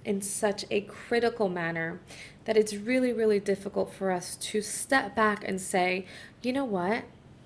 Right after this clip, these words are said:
I, I gotta, I forgive myself. This is something that happened. I am going to move forward, and I am going to be the best version of myself that I can be." That's solar plexus energy.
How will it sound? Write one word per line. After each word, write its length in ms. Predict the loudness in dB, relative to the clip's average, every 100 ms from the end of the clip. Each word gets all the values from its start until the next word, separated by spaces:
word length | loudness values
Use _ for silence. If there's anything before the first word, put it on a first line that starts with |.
| -20 -20 -20 -20 -20 -20 -20 -20 -20 -12
I, 240 | -4 0 4
I 20 |
gotta, 360 | 4 6 4 2 -2
I 100 | -2
forgive 340 | -2 2 4
myself. 680 | 4 2 2 2 4 2 -4 -18 -20 -20 -6
This 200 | 0 0
is 120 | 0 0
something 360 | 0 0 0
that 120 | 0
happened. 520 | 2 0 2 -2 -4 -8 -14 -20 -2
I 100 | 2
am 200 | 4 2
going 300 | 2 2 2
to 140 | 0 2
move 180 | 0
forward, 680 | 2 0 2 2 0 0 -4 -14 -20 -8 -2
and 180 | -2 0
I 220 | 2 2
am 180 | 2 2
going 380 | 0 2 0
to 140 | -4 -4
be 120 | -4
the 120 | -4
best 380 | 0 0 0 0
version 360 | 2 2 0 -2
of 100 | -2
myself 480 | -4 0 -2 0
that 160 | -4 -4
I 80 | -6
can 260 | -8 -10
be." 320 | -6 -6 -6 -12 -20 -20 -20 0
That's 380 | 2 2 -2 -8
solar 520 | -8 0 4 6 4 0
plexus 760 | -2 -2 -2 -4 -2 -2 -6 -18 -20 -20 -20 -20 -20 -20 -20 -6
energy. 460 | -4 -4 -6 -10